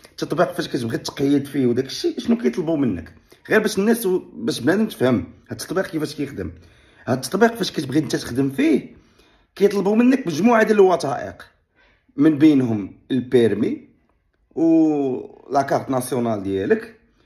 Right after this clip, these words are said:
آه، الوراق ديال الطوموبيل ديالك، الكارت غريز وما غيرها من ذلك، وتصور الطوموبيل، الماتريو، كل داكشي كامل. يعني هاد السيده ملي غتمشي مثلًا غديكلاري عند البوليس،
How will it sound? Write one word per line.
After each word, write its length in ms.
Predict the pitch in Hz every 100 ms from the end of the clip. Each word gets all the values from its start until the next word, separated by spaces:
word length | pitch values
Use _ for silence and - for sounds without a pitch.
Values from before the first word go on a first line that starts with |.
| _ _ -
آه، 320 | 165 160 156
الوراق 800 | 151 147 135 123 135 156 165 117
ديال 140 | 127
الطوموبيل 580 | - 117 117 107 107 90
ديالك، 520 | 95 95 123 202 - _ _ _ -
الكارت 480 | 104 - 127 95 92
غريز 340 | 120 117 101
وما 180 | 104 101
غيرها 340 | 92 104 95
من 140 | 95 92
ذلك، 260 | 107 233
وتصور 420 | 302 - 269 254 233
الطوموبيل، 580 | - 196 156 117 143
الماتريو، 440 | 180 151 139 143 139
كل 140 | 110
داكشي 260 | 85 - 185
كامل. 340 | 214 214 98 - - - -
يعني 240 | 135 190
هاد 160 | 170 240
السيده 440 | 247 - 220 175
ملي 200 | 151 156
غتمشي 300 | 156 151 -
مثلًا 360 | 147 143 139 120
غديكلاري 560 | 107 123 120 117 113 110
عند 160 | 113
البوليس، 600 | 107 151 254 427 403 -